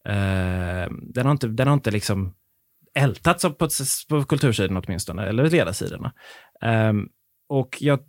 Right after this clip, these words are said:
inte, jag redan, efter att ha läst den så kan jag nog ändå lite förstå varför, för jag skulle säga att det är ju inte, det är absolut en tesdrivande bok, men det är också en ganska löst sammansatt bok av ett antal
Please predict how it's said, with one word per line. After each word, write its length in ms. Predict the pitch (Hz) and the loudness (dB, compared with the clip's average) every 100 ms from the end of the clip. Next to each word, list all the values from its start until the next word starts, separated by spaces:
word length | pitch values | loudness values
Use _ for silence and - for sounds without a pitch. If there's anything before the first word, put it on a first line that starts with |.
| - | -12
inte, 460 | 147 156 151 - 190 | -4 0 0 2 2
jag 340 | 190 156 156 | 4 6 4
redan, 240 | 151 147 147 | 6 4 4
efter 220 | 165 175 | 2 2
att 40 | |
ha 60 | 170 | 4
läst 220 | 180 185 | 4 4
den 100 | 175 | 2
så 80 | 156 | 0
kan 140 | 156 156 | 2 4
jag 80 | |
nog 140 | 151 135 | 4 6
ändå 180 | 135 127 | 6 6
lite 240 | 143 143 | 4 2
förstå 260 | 160 156 123 | 0 2 4
varför, 420 | 135 156 147 113 | 6 6 4 0
för 120 | - | 2
jag 120 | 120 | 2
skulle 220 | 117 131 | 2 -2
säga 240 | 123 135 113 | 2 4 4
att 240 | 110 - - - - - _ - | 2 -4 -16 -20 -20 -20 _ -2
det 100 | 135 | 4
är 40 | |
ju 120 | 139 | 6
inte, 540 | 151 143 - 113 110 107 - _ _ - 143 | 6 2 2 4 4 2 -4 _ _ -4 -2
det 140 | 135 143 | 2 2
är 40 | |
absolut 300 | 143 170 160 | 2 2 2
en 80 | 170 | 0
tesdrivande 760 | - 185 123 - 113 113 110 | 2 4 4 2 0 2 2
bok, 320 | 107 104 101 - | 2 0 0 0
men 120 | 110 | 0
det 80 | 113 | 2
är 80 | |
också 320 | 120 - - 135 | 0 -2 0 2
en 100 | 131 | 2
ganska 320 | 120 - 104 | 2 0 0
löst 420 | 110 104 98 - | 2 2 0 -2
sammansatt 800 | - 117 101 95 113 - 160 - | 0 2 2 0 2 2 0 -2
bok 420 | 120 110 95 - | -4 -4 -4 -6
av 200 | 87 92 | -4 -4
ett 120 | 90 | -4
antal 920 | - 120 104 90 - - 156 143 127 | -4 -4 -4 -6 -4 2 6 6 6